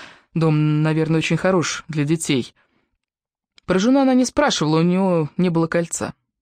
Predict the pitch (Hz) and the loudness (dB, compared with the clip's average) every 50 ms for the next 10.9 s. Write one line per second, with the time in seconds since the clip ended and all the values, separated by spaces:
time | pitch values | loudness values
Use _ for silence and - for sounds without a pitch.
0 | _ _ _ _ _ _ _ _ _ _ _ _ - 147 165 175 - 254 285 294 | _ _ _ _ _ _ _ _ _ _ _ _ -2 0 0 0 2 2 2 2
1 | 320 349 262 180 156 - 160 156 143 - 160 156 156 151 147 160 165 160 185 170 | 2 2 2 0 0 0 0 0 0 0 2 2 2 2 2 0 0 0 -2 0
2 | 160 185 196 214 214 202 214 - - 165 170 170 190 175 - 254 247 - 160 147 | 0 2 2 2 2 0 0 0 0 0 2 0 0 0 0 -2 0 0 0 0
3 | 165 214 - - 262 220 165 135 120 135 123 - - 120 113 - - - - - | 0 -2 0 0 0 0 0 0 -2 -4 -4 -2 -4 -4 -4 -4 -8 -18 -20 -20
4 | - - _ _ _ _ _ _ _ _ _ _ _ - 214 240 269 240 202 214 | -20 -20 _ _ _ _ _ _ _ _ _ _ _ 0 2 2 2 2 2 2
5 | 214 233 240 - - 170 165 160 - - 190 - 165 156 160 165 165 170 170 180 | 2 2 0 0 0 0 0 0 0 -2 -2 0 0 0 0 0 0 -2 -2 -2
6 | - - - 123 104 - - _ _ _ _ _ - 233 262 254 175 139 - - | -4 -6 -6 -6 -8 -8 -12 _ _ _ _ _ 2 2 4 4 2 0 -2 -8
7 | - - - _ _ _ _ _ - 220 - 208 196 - 196 180 - - - - | -14 -20 -20 _ _ _ _ _ -4 -2 0 -2 0 0 0 -2 -2 -4 -6 -2
8 | - 175 185 180 180 175 - - 185 165 165 165 160 175 175 165 - - - 254 | 0 0 2 2 0 -2 -2 -2 0 2 0 0 0 0 -2 -2 -4 -4 -2 0
9 | 240 180 156 151 147 - 151 - - 190 170 - 170 165 156 156 170 185 180 175 | 0 2 2 2 0 0 0 0 0 0 2 2 0 0 2 2 2 2 0 0
10 | - - 165 160 160 156 160 208 254 240 196 170 - - - 147 139 - | 0 0 0 2 0 0 0 0 2 2 0 0 -2 -2 -2 -2 -2 -2